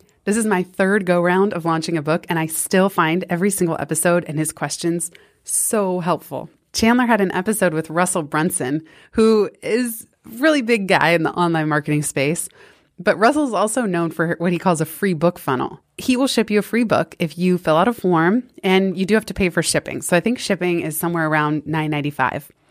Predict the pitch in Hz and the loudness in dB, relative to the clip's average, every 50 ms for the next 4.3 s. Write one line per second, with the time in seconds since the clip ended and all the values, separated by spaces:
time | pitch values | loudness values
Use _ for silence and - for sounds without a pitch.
0 | - - - - - - - _ _ - 196 185 190 180 190 214 240 262 294 320 | -20 -20 -20 -20 -20 -20 -20 _ _ -2 -2 -2 0 0 2 2 2 2 2 0
1 | 311 311 320 311 - 285 277 - 285 277 294 277 196 - - - - 190 185 180 | 0 0 -2 0 -2 -2 0 0 0 0 2 2 2 0 -2 -4 -2 0 0 0
2 | 175 - 226 233 240 214 240 139 156 - - - - - - - - _ _ _ | 0 0 -2 0 2 2 2 2 0 -2 -10 -18 -20 -20 -20 -20 -20 _ _ _
3 | _ _ _ 175 190 226 226 - 240 196 190 185 - 190 180 202 247 233 226 196 | _ _ _ 2 2 2 4 4 2 0 0 -2 -2 -2 0 0 2 2 2 0
4 | 175 165 156 160 165 | 0 0 0 -2 -4